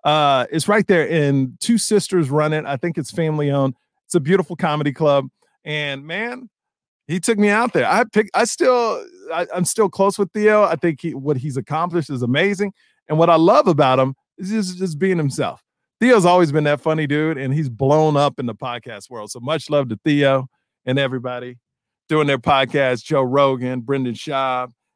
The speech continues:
and all those fellas. Uh, I did write some notes today 'cause I want, I had some stuff to talk about. Last night, I went to go see my man, uh, Brett Ernst. Now, if you don't know who he is, he's in Cobra Kai. He's cousin, uh, I think he's, yeah, cousin Vinny.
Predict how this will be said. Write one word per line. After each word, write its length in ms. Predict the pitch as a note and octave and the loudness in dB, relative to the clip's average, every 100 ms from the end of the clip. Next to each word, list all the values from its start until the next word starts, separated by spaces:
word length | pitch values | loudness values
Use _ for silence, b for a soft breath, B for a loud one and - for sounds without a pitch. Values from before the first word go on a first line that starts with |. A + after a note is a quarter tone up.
| - | -8
and 100 | B2 | -2
all 160 | B2 | 0
those 240 | A#2+ A#2+ A2+ | 0 -2 -6
fellas. 500 | - B2+ G#2+ F#2 - _ _ _ | -4 -4 -4 -8 -14 _ _ _
Uh, 40 | D3 | 0
I 180 | C#3+ E3 | 2 2
did 180 | G#3+ | 2
write 200 | G#3+ G3 | 4 2
some 240 | - C#3 C3 | 0 0 2
notes 320 | D3 E3+ - | 0 0 -4
today 320 | F#3 F3 F3+ F3 D#3 _ _ | -2 -2 -2 -6 -20 _ _
'cause 140 | D#3 C#3 | -6 -4
I 40 | |
want, 240 | C3+ D3 - | -4 -4 -6
I 100 | C3+ | -6
had 140 | D3+ | -4
some 140 | D#3 C#3 | -4 -6
stuff 200 | - C3+ | -6 -6
to 80 | B2+ | -4
talk 200 | C#3+ C3 | -4 0
about. 200 | D3 D#3 | -2 2
Last 300 | F3+ F3+ G3 | 2 4 4
night, 300 | F#3+ G3+ - _ _ _ _ _ - | 2 0 -4 _ _ _ _ _ -4
I 60 | D3 | 0
went 140 | F3 | 0
to 60 | E3+ | 2
go 120 | F3 | 0
see 180 | - F3+ | 2 2
my 140 | D#3+ | 4
man, 340 | D3+ D#3 D3+ | 4 2 0
uh, 540 | C#3+ C#3 B2+ A2 G2+ E2+ - | -2 -2 0 0 -2 -6 -6
Brett 320 | A#2 D#3+ - - | 0 0 0 -4
Ernst. 440 | D#3 G2+ - - _ _ - | -4 -4 -8 -14 _ _ -6
Now, 80 | D#3 | -2
if 80 | D#3 | 2
you 60 | |
don't 220 | G#3 B3 | 4 4
know 180 | G3+ G3 | 4 4
who 200 | D3+ E3+ | 4 2
he 180 | D#3+ D3 | 2 2
is, 160 | D3+ - | 2 0
he's 160 | F#3+ | 0
in 100 | F#3 | 0
Cobra 400 | - E3+ C#3+ C3+ | 0 -2 0 -4
Kai. 360 | A2+ A#2+ G#2+ G#2 _ _ - | -6 -8 -8 -10 _ _ -4
He's 400 | D3+ C#3 B2+ - | -2 -2 -6 -4
cousin, 440 | G3 E3+ E3 C#3+ - | 0 0 0 -2 -6
uh, 400 | - C#3+ B2 G#2+ - | -4 -2 0 -4 -8
I 60 | C3 | -10
think 200 | F3+ D3 | -10 -10
he's, 300 | D3+ B2+ - | -12 -14 -4
yeah, 260 | F3+ D#3 | 0 0
cousin 340 | G3+ F#3 E3 D#3 | 0 0 2 4
Vinny. 320 | D#3+ F#3+ G3 | 2 2 -4